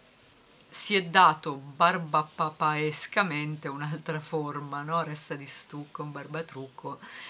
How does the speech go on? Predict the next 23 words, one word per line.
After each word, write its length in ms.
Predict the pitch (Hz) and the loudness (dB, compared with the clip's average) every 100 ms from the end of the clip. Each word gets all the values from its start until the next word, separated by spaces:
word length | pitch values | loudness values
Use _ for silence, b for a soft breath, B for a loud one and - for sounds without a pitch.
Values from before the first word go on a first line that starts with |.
| B B - - | B B -20 -6
E 280 | 180 190 - - | 0 0 -2 -4
quindi 300 | 381 285 160 | -4 -2 -2
con 140 | 165 | -2
questo 260 | 160 180 196 | -2 -4 -4
pennello 340 | 214 508 196 | -4 -2 -2
si 120 | 151 | -4
può 120 | 151 | -8
tranquillamente 640 | 135 143 143 185 180 269 196 | -10 -10 -8 -6 -4 -2 -4
applicare 460 | - 156 156 151 | -6 -6 -4 -4
la 80 | 151 | -4
cipria, 480 | 151 - 131 143 131 | -6 -6 -10 -14 -14
si 100 | - | -12
può 140 | 147 | -14
tranquillamente 680 | 131 147 147 151 151 156 156 | -12 -12 -8 -6 -4 -6 -6
sfumare 440 | 160 - 165 160 | -8 -6 -2 0
il 60 | 185 | 0
bronzer, 640 | 175 165 147 156 151 185 | -2 0 0 0 -4 -6
si 180 | 196 160 | -6 -8
può 180 | 147 151 | -8 -8
tranquillamente 880 | - 170 175 180 165 160 165 165 156 | -6 -8 -8 -6 -6 -6 -8 -6 -8
conturizzare 1120 | - 233 196 202 196 196 165 151 175 165 160 | -4 -6 -6 -8 -4 -4 -4 0 4 4 4
il 100 | 190 | -2
viso, 580 | 160 147 143 135 180 | -4 -6 -4 -4 -4